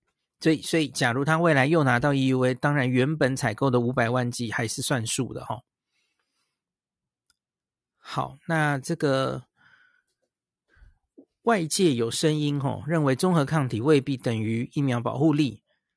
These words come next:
那如果疫苗到印度进行三期临床，可验证它的保护力，当然也有这机会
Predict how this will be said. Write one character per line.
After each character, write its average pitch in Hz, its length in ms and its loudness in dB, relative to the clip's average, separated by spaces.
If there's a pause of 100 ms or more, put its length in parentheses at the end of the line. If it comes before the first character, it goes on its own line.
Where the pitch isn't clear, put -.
(200)
那 139 320 0
如 127 180 0
果 120 460 -4 (500)
疫 151 120 0
苗 131 240 0
到 143 180 -2
印 143 220 -2
度 131 160 -2
进 131 200 -6
行 117 200 -6
三 151 180 0
期 147 160 -2
临 123 160 0
床， 120 200 -2
可 117 180 -2
验 139 300 2
证 139 200 2
它 135 140 -2
的 135 80 -2
保 110 160 0
护 143 140 -2
力， 127 120 -4
当 160 200 0
然 139 180 0
也 127 80 0
有 120 100 -2
这 131 220 -2 (180)
机 131 200 -6
会 123 200 0